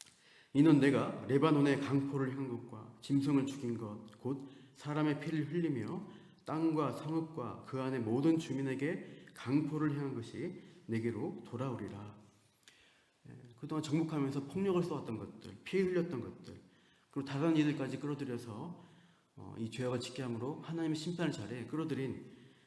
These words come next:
예, 그런 죄가 크다는 것이죠. 죄 짓는 자리에 다른 사람까지 끌어들여 실족케 하면은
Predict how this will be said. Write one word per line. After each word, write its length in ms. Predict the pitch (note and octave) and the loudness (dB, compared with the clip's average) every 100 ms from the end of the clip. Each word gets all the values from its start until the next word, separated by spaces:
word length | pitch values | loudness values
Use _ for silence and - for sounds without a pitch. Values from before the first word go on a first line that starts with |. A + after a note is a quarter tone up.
| - | -18
예, 100 | G2 F#2 | -14 -8
그런 220 | C#3 D3 | 2 4
죄가 600 | C#3 A2+ G2+ B2 D#3 A#2+ | 4 -2 -6 -8 -10 -14
크다는 360 | A2+ - F3 F3 | -14 -6 -4 -4
것이죠. 340 | A2+ - - - - _ _ _ _ _ _ _ - _ _ _ | -6 -10 -16 -20 -20 _ _ _ _ _ _ _ -20 _ _ _
죄 180 | - D#3 | 0 2
짓는 280 | F3 F#3 F3+ | 6 6 6
자리에 540 | C3+ C#3+ D3+ - - | 4 0 -2 -4 -10
다른 220 | A#2 C3+ | -2 0
사람까지 500 | C#3+ D3 C#3 C3+ A#2+ | 2 0 0 -2 -4
끌어들여 680 | C3 D#3 D#3 A#2 G#2 B2 G2+ - _ _ A#2 | -4 -2 -2 -4 -6 -10 -14 -20 _ _ -12
실족케 500 | - F3 F3+ F3+ E3 | -8 -2 -2 -2 -4
하면은 480 | D#3 B2+ G#2+ B2+ | -4 -4 -4 -8